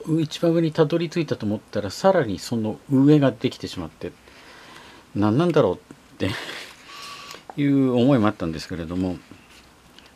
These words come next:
で、こういったものだと、えー、師範科修了すると、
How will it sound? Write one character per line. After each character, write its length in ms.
で、 80
こ 200
う 40
い 40
っ 20
た 160
も 100
の 400
だ 140
と、 320
え 600
ー、 140
師 140
範 180
科 140
修 180
了 160
す 140
る 100
と、 380